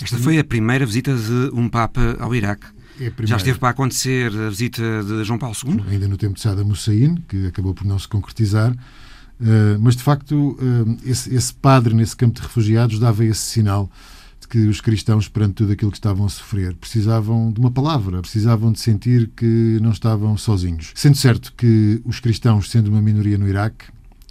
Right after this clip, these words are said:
Speaker 2: estão a sofrer tanto como outras minorias, ou seja, a, a, a perseguição de caráter religioso no Iraque não é, não se aplica exclusivamente aos cristãos.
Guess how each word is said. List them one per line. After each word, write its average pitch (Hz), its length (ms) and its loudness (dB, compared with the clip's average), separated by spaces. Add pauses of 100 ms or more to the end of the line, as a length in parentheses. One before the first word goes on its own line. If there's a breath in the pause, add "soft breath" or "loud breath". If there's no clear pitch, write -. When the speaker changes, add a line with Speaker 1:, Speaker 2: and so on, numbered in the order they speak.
Speaker 2:
estão 120 240 2
a 113 60 4
sofrer 117 380 -2
tanto 127 260 0
como 135 200 0
outras 127 260 -2
minorias, 113 500 0
ou 90 80 -4
seja, 104 340 -2 (360 loud breath)
a, 101 480 -10
a, - 20 -8
a 95 40 -8
perseguição 101 1000 0
de - 60 -20
caráter 117 340 -2
religioso 95 600 -2
no 95 80 0
Iraque 101 340 -4 (420 loud breath)
não 120 300 6
é, 120 320 0
não 120 100 2
se 120 140 0
aplica 123 340 -2
exclusivamente 110 720 0
aos 98 120 -4
cristãos. 87 500 -6